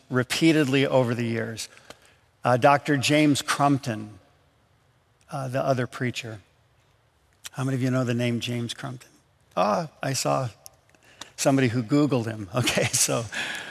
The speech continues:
James Crumpton, he was from Natchez, Mississippi.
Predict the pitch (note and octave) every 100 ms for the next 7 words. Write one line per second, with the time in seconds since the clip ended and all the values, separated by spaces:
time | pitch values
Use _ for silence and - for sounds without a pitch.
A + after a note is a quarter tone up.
0 | - - - - - - C3+ D3 D#3+ -
1 | - D#3 C#3+ C3 A#2 B2+ - D3 D3 C#3
2 | C3+ - C3 C3 C#3+ D#3+ - D#3+ D#3 D3+
3 | B2+ F3+ D3 C3+ D3 - B2+ A2+ G#2+